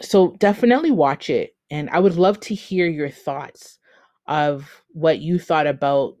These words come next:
whether it was American Skin, um, or whether it was Judas and the Black Messiah. What were your thoughts about those movies? How did you feel after you watched those movies,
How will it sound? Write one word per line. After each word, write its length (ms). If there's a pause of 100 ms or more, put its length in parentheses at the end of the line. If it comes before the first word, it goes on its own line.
(160)
whether 300
it 240
was 360
American 480
Skin, 640 (640)
um, 520
or 140
whether 280
it 220
was 180
Judas 380
and 80
the 60
Black 320
Messiah. 640
What 200
were 80
your 140
thoughts 360
about 240
those 200
movies? 320
How 160
did 220
you 100
feel 420
after 280
you 180
watched 480
those 360
movies, 500